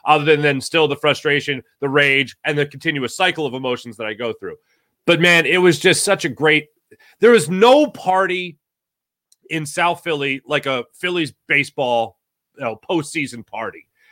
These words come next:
Like, the tailgates for Eagles games are great. The tailgates for Eagles, uh, playoff games are great. But as far as the in-stadium atmosphere, nothing beats playoff baseball. And man, that crowd was ready to go, and the Phillies didn't respond. It was,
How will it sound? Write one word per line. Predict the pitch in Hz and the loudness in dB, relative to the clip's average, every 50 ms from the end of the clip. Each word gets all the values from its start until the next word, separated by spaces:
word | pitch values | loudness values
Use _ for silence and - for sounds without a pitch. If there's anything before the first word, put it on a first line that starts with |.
| _ - | _ 0
Like, | 139 147 147 | 0 2 2
the | 151 | 0
tailgates | 135 - - 233 262 262 247 226 247 240 - | -2 2 4 6 6 6 6 6 4 2 2
for | - 208 | 0 0
Eagles | 214 226 226 180 208 196 156 160 | 0 0 0 0 -2 -8 -8 -4
games | 180 202 202 202 175 139 | -4 -2 -2 -2 -6 -8
are | 151 | -12
great. | 147 - 196 214 220 214 214 214 | -8 -4 0 0 2 0 0 -2
The | - | -8
tailgates | 143 - 196 196 190 151 190 190 185 139 _ - - | -8 -4 -4 -4 -2 0 -2 -2 -2 -4 _ -18 -18
for | - - 175 160 147 151 - _ _ _ _ - | -10 -6 -2 -2 -2 -4 -6 _ _ _ _ -2
Eagles, | 180 214 202 190 196 185 165 143 170 | -2 0 2 2 0 0 0 0 0
uh, | 170 165 151 147 143 143 | 0 0 0 0 -4 -6
playoff | 117 - 208 214 208 202 196 - | -8 -4 -2 0 0 0 0 0
games | 214 202 202 190 151 | 0 -2 -2 -2 -6
are | 180 | -10
great. | 151 - 165 180 180 202 202 - _ _ _ _ _ | -10 -6 -2 0 0 0 0 -4 _ _ _ _ _
But | - - 190 | -4 -4 -4
as | 170 - | -4 -2
far | 226 226 226 | 0 0 2
as | 214 190 147 - _ | 0 0 -4 -6 _
the | 165 185 190 - - | -12 -12 -12 -8 -4
in-stadium | - 226 254 277 262 240 - - - - - 220 226 240 226 226 220 208 196 | 0 0 0 0 -2 -4 -6 -8 -8 -2 0 2 2 2 0 -2 -2 -2 0
atmosphere, | 196 196 190 165 170 151 - - 160 143 | 0 -2 -2 -2 -6 -12 -8 -8 -6 -6
nothing | 151 160 185 190 185 202 190 165 | -4 -2 -2 -2 -2 -4 -10 -8
beats | 139 180 165 147 | -8 -8 -8 -10
playoff | - - 160 156 147 135 127 - | -10 -8 -4 -2 -2 -2 -4 -6
baseball. | - 131 131 127 - - 113 95 92 90 _ _ _ _ _ _ | -8 -10 -10 -10 -10 -10 -12 -10 -10 -12 _ _ _ _ _ _
And | - 127 131 143 | -10 -8 -4 -2
man, | 156 160 165 160 160 156 156 151 - | 0 0 2 2 0 0 -2 -6 -8
that | 110 165 160 165 - | -2 -2 -2 -2 -2
crowd | - 185 175 165 160 | -2 0 0 2 0
was | 147 135 123 | 0 -2 -4
ready | 151 156 151 | -2 -2 -2
to | 143 139 | -4 -6
go, | 120 - 156 147 139 127 131 - | -4 -2 0 2 2 2 0 -4
and | 123 123 | -8 -10
the | 120 | -10
Phillies | - - 143 139 135 127 120 | -8 -6 -6 -4 -4 -4 -6
didn't | 131 123 120 113 | -6 -10 -12 -12
respond. | 110 113 - - 110 95 92 85 80 _ _ _ - | -14 -18 -10 -8 -8 -8 -8 -10 _ _ _ _ -10
It | 127 | -6
was, | 131 127 120 | -6 -6 -6